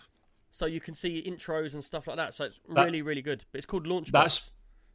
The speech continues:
Speaker 2: that's what this boy had. That, you get your money's worth because he
Speaker 1: Yeah.
Speaker 2: has it all. Like you say, you flick through little videos, it's, uh, and thumbnails. It's really, really nice,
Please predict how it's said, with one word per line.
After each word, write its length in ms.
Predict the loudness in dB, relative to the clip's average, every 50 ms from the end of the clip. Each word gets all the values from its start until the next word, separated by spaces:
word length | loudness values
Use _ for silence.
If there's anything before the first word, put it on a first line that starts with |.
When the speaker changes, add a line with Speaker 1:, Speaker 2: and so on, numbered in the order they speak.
| _ _ 6
Speaker 2:
that's 320 | 8 8 8 8 6 6
what 120 | 6 10 10
this 180 | 10 10 10
boy 280 | 8 8 10 12 12 12
had. 300 | 10 10 8 8 8 6
That, 260 | 4 2 4 4 4 4
you 80 | 6
get 200 | 8 8 8 8
your 100 | 8 8
money's 380 | 8 10 10 10 10 6 6 6
worth 280 | 8 8 8 6 4 -2
because 280 | -2 0 0 2 2
he 120 | 4 4 6
Speaker 1:
Yeah. 120 | 8 8
Speaker 2:
has 140 | 8 8 8
it 40 | 6
all. 260 | 8 8 8 8 6
Like 140 | 2 0 0
you 60 | -2
say, 160 | -2 -2 0
you 120 | 0 -2
flick 300 | -2 2 2 2 2 2
through 220 | 0 0 0 2 4
little 260 | 4 4 4 4 4
videos, 520 | 6 6 6 6 6 4 4 4 2 0 0
it's, 200 | -2 -2 -2 0 0
uh, 80 | 0 2
and 280 | 2 2 0 0 2
thumbnails. 440 | 2 2 4 4 4 2 2 2 0 0
It's 200 | 0 0 0 0
really, 340 | 2 2 4 4 4 2 2
really 340 | 4 4 6 6 6 6 6
nice, 440 | 8 8 8 6 6 4 2 0